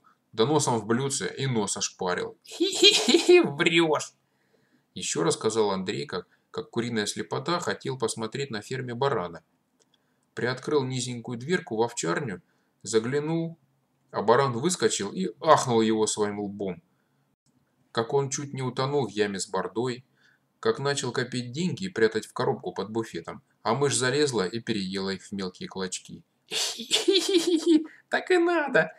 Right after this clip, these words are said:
ликовал Читака. «Пускай не кусает людей собаками своими». «Он ведь раньше пацан был ничего», рассказывал Андрейка.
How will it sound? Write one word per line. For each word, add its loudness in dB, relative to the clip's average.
ликовал -4
Читака. -2
«Пускай 2
не 0
кусает 4
людей -2
собаками -2
своими». -6
«Он 4
ведь 0
раньше 4
пацан 2
был 4
ничего», 0
рассказывал -2
Андрейка. -8